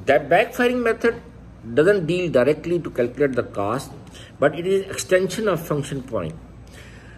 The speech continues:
Now there are some problems with the function point technique.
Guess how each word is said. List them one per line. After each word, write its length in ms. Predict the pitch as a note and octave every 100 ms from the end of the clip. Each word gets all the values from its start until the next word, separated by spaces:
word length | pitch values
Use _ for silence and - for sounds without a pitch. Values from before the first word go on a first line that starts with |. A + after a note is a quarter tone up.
| - -
Now 180 | F3+
there 260 | A3+ B3+ B3+
are 60 | B3
some 340 | - B3 B3
problems 640 | E3+ C#3 D3+ F3+ F3 -
with 180 | D3 C3+
the 80 | C3+
function 460 | - C#3+ C#3+ E3+ C#3
point 300 | B2 G#2+ A2
technique. 480 | G2+ G#2 A2+ A2+